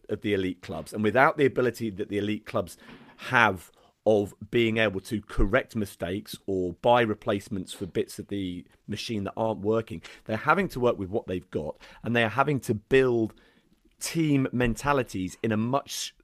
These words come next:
smaller window of opportunity than their club head coach equivalents get.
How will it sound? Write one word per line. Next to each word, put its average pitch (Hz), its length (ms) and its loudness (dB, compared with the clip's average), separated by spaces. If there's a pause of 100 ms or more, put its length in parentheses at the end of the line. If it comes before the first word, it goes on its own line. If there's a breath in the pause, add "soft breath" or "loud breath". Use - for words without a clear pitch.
(200)
smaller 147 640 2
window 123 440 2
of 107 160 2
opportunity 107 880 -4 (340 soft breath)
than 110 160 2
their 107 280 2 (180)
club 117 360 2 (220)
head 110 260 -2
coach - 300 -2
equivalents 98 480 -4
get. - 260 -2